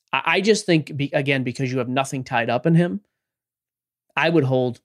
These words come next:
see what happens. And, and maybe you decide, "Hey, I actually really like this kid. I'm never gonna sell it." Fantastic. Collect it forever.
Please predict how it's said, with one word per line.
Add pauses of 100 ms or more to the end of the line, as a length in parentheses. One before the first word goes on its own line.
see
what
happens. (220)
And,
and
maybe
you
decide,
"Hey,
I
actually
really
like
this
kid.
I'm
never
gonna
sell
it."
Fantastic.
Collect
it
forever.